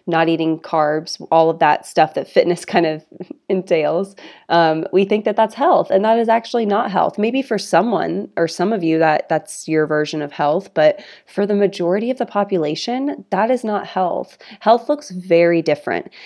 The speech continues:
and your job now as someone who maybe has dealt with obsessive behaviors in the past,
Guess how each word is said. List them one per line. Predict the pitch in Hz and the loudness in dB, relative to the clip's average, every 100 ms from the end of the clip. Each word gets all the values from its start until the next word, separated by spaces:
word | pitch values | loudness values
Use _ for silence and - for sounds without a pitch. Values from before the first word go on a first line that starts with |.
| - | -2
and | - 190 175 170 - | 4 4 4 2 -2
your | 170 190 247 | -2 0 0
job | 226 190 196 196 | 0 2 2 0
now | 165 156 147 170 254 285 _ _ _ _ _ | -4 -2 -2 -2 -2 -8 _ _ _ _ _
as | - 185 196 | 2 2 2
someone | 196 185 180 | 0 0 0
who | 180 | 0
maybe | 170 165 165 165 | 0 0 -2 -2
has | 175 160 | -2 -4
dealt | - 156 151 | -4 -4 -2
with | 160 156 | -4 -4
obsessive | 156 - 156 160 | -6 -8 -8 -8
behaviors | 160 160 - 160 165 | -6 -6 -4 -4 -6
in | |
the | 151 | -10
past, | - 143 160 226 - - | -6 -4 -4 -6 -12 -20